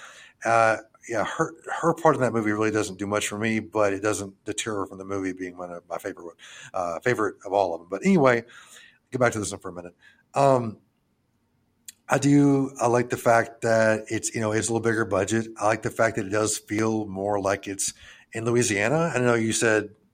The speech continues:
opposite from number one, um, but it, it seems less on a set to me than it does in the first two for some, I'm not sure why it is. Sue me. I don't know what it is. I just, this is what I get.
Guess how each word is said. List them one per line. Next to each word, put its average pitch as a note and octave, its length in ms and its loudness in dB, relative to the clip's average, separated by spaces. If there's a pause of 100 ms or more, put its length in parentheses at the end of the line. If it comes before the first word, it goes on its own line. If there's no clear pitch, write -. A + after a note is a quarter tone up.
opposite G#2+ 600 -2
from G#2 160 -8
number F#2+ 160 -4
one, B2 360 0 (460)
um, A2 400 -2
but - 200 -8
it, F3 100 -2 (120)
it E3 60 2
seems F#3+ 260 2
less E3 220 4
on D3+ 120 0
a A2+ 40 2
set C3+ 280 0 (260)
to A2+ 140 -6
me G2 180 -2
than F#2+ 160 -4
it F#2 160 -8
does F#2+ 380 0
in F#2 100 -14
the F2+ 80 -10
first - 340 -6
two F2+ 160 -10
for F2 200 -16
some, - 200 -12
I'm F#3+ 100 2
not A3+ 120 4
sure G3 200 2
why D#3 180 6
it A#2+ 60 4
is. B2 280 0 (840)
Sue B2 280 -2
me. A#2 300 0
I F#2+ 160 0
don't G2+ 100 2
know F#2+ 80 -2
what F#2+ 100 -4
it F#2 80 -4
is. F2+ 120 -4
I F2+ 100 -2
just, - 220 -8
this - 240 -6
is - 60 -20
what F#2 140 -6
I F2 60 -2
get. E2+ 260 -6